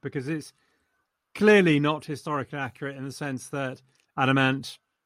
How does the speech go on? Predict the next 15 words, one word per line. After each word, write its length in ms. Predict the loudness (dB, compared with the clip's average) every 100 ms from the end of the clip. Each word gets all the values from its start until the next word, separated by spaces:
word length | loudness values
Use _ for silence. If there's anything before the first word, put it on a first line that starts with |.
| _ _
had 220 | -6 -4
yet 240 | -4 -6
to 80 | -8
be 100 | -6
born, 340 | -4 -4 -6 -8 _ _ _ _ _ _ _
and 600 | -4 0 0 0 -2 -4 -6 -12 -6
that 420 | -4 -4 -8 -18 -20 _ _ _ _ _ _ _ _ _ -20 -20 -10
some 280 | 0 2 2
of 160 | 2
the, 380 | 2 4 2 -2 _ -4
some 220 | 4 6
of 60 | 6
the 60 |
clothing, 400 | 2 2 2 0
I, 140 | 0